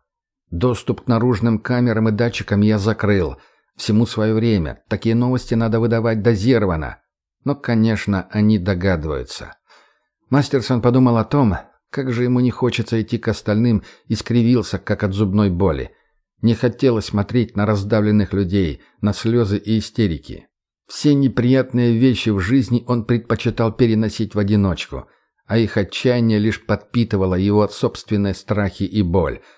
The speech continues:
Но надо пройтись, посетить жилую зону и посмотреть своими глазами, как разместились люди,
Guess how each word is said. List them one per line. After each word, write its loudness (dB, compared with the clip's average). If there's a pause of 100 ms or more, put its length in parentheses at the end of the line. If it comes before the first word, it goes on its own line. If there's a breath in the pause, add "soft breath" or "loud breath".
(460 soft breath)
Но 2
надо -2
пройтись, -6 (400)
посетить -2
жилую 2
зону 0 (240 soft breath)
и -2
посмотреть -2
своими 0
глазами, 0
как -4
разместились 0
люди, -2